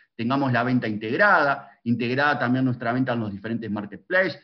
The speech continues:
Muchas veces los marketplaces, cuando estamos iniciando, nos ayudan a ir comunicando. Cuando hablamos de marketplace, son, este, por ejemplo, Mercado Libre, por ej-, eh,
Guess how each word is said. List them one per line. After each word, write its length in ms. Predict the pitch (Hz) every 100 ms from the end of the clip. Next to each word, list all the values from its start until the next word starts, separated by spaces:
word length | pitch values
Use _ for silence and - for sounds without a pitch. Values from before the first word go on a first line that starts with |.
| _
Muchas 280 | - 135 131
veces 220 | 135 139
los 120 | 113 104
marketplaces, 720 | 139 135 110 - 143 151 -
cuando 160 | 113 107
estamos 320 | 131 131 127
iniciando, 760 | 110 107 143 147 156 156 - -
nos 280 | 113 113
ayudan 640 | 110 - 170 170 143 147 147 _ _ -
a 120 | 113
ir 140 | 120
comunicando. 720 | 110 101 104 107 185 185 160 107
Cuando 180 | 104
hablamos 260 | 117 165 170
de 40 |
marketplace, 680 | 123 135 120 104 147 156 - - _
son, 440 | - 135 180 131
este, 340 | 95 104 104 95
por 140 | 98
ejemplo, 240 | 110 139 98
Mercado 320 | 98 107 107
Libre, 440 | 151 170 156 123
por 160 | 107 101
ej-, 160 | 101 -
eh, 400 | 90 - - 50